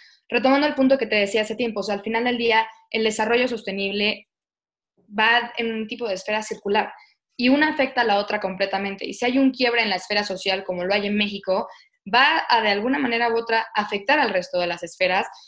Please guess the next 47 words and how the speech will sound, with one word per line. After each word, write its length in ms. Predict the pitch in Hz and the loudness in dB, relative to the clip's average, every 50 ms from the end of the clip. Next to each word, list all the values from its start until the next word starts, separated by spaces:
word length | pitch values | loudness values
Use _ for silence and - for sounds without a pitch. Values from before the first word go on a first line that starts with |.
| _ _ - | _ _ -6
y 120 | 247 214 | -2 4
yo 140 | 214 269 277 | 6 6 6
sí 180 | 269 285 269 254 | 6 4 -2 -2
considero 480 | 240 240 226 - 208 196 196 202 202 | -2 -4 -4 -2 -2 0 2 0 0
que 180 | 196 196 185 185 | 0 -2 -4 -4
tienen 260 | - 202 196 202 190 | -2 -2 -2 0 0
la 80 | 185 185 | -2 -2
misma 280 | 185 185 185 190 185 180 | -4 -6 -4 -4 -2 -2
gravedad. 400 | 175 170 170 165 165 175 180 - - | -2 -2 -4 -4 -4 -6 -6 -8 -8
O 80 | 196 | -8
sea, 260 | 202 208 196 190 180 - - - _ _ | -2 0 0 0 0 -2 -6 -16 _ _
no 140 | - 240 262 | 0 2 2
estoy 200 | 254 254 285 277 | 2 4 2 2
negando 460 | 262 240 220 214 214 214 214 247 262 | 4 4 4 2 2 2 -2 -2 -2
que, 220 | - 202 185 175 170 170 165 165 - - | -2 0 0 0 0 -2 -8 -12 -12 -10
que 120 | - 196 | -8 -6
tú 160 | 196 247 233 | -6 -4 -2
pienses 320 | 240 233 214 214 220 208 - | -2 -2 -2 -2 -6 -6 -6
esto, 360 | 196 190 - - 214 147 - - - - _ _ _ | -8 -6 -4 -4 -4 -4 -4 -8 -16 -20 _ _ _
solo 260 | - 247 247 247 240 | -2 0 0 0 0
que 100 | 233 220 | -2 -2
considero 360 | 226 220 214 226 226 220 226 | -4 -4 -2 -2 -4 -4 -2
que 80 | 226 220 | -4 -6
hace 120 | 220 226 | -4 -4
rato 320 | 208 214 202 - - 220 | -4 -4 -4 -4 -4 -6
cuando 220 | 214 208 202 185 180 | -6 -6 -8 -6 -8
mencionaste 500 | 185 180 - - 196 190 190 - - 202 | -8 -10 -10 -10 -10 -10 -10 -10 -10 -8
que 120 | 196 185 | -8 -6
México 400 | 190 202 196 196 214 208 - 196 | -4 -4 -4 -4 -6 -10 -10 -10
no 100 | 190 190 | -10 -10
estaba 340 | 190 185 - 190 185 185 185 | -10 -6 -4 -2 -2 -2 -2
pasando 400 | 196 185 - 185 185 185 180 180 - | -6 -10 -10 -8 -8 -8 -8 -6 -6
por 100 | 180 175 | -6 -6
lo 80 | 170 | -6
mismo 500 | 175 180 190 190 180 185 185 180 180 180 - | -8 -8 -10 -10 -10 -10 -8 -8 -8 -8 -6
que, 240 | - 170 170 - - 214 - _ - - - _ - | -2 -2 -2 -2 -2 -6 -12 _ -20 -20 -20 _ -8
que 60 | 220 | -8
están 260 | 214 214 226 233 226 | -6 -4 -4 -4 -4
sufriendo 600 | 247 247 226 - 220 208 214 214 214 214 208 208 - | -4 -6 -4 -4 -4 -4 -2 -2 -2 -2 -4 -4 -6
las, 240 | - 190 185 185 - - - | -4 -4 -4 -4 -6 -8 -8
las 160 | 196 196 214 | -10 -10 -10
otras 200 | - 220 208 - | -10 -12 -10 -10
tres 160 | 214 208 202 | -10 -12 -10
temáticas 460 | - 202 190 185 - 196 196 190 185 | -8 -8 -8 -8 -8 -6 -8 -8 -8
que 80 | - 180 | -10 -12
estamos 300 | - - 185 185 185 185 - | -10 -8 -8 -8 -8 -10 -10
tomando, 540 | 185 214 220 202 185 185 185 190 208 - | -10 -10 -10 -10 -10 -8 -8 -8 -8 -10